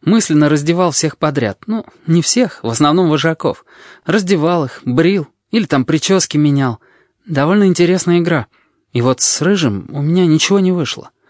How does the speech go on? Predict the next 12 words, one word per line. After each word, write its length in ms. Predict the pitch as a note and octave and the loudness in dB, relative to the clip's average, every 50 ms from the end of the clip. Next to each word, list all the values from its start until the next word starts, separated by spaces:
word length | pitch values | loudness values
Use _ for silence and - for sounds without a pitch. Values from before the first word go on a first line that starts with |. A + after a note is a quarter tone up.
| _ - - - - - - | _ -20 -20 -20 -20 -8 -2
Я 200 | A#2 C3+ F#3 G#3 | 0 0 2 2
думал 260 | G#3+ A3+ G#3+ A3 G#3+ | 2 2 2 2 2
от 100 | - - | 0 0
того, 180 | A3 G#3+ G#3+ | 0 0 0
что 180 | G3 - - A3+ | 0 -2 -2 0
у 20 | G#3 | 0
него 140 | G#3 G#3 G3+ | 2 2 0
очки 300 | G#3 - - - - - | 0 -2 -2 -2 -2 -2
такие, 440 | - G#2+ A2+ - - G#2+ G2 F#2 | -2 -2 -8 -8 -8 -10 -10 -10
слишком 420 | G2 - - - A2 - - B2 B2 | -8 -6 -4 -4 -4 -4 -2 -2 -2
заслоняют 520 | B2+ D3 - F3 F3 F3 E3 C3 - - | -2 -2 0 0 0 2 2 0 0 0
лицо. 420 | C3+ D#3 D#3 - E3 - G#2+ F#2 | -2 -2 -2 -2 -4 -4 -6 -6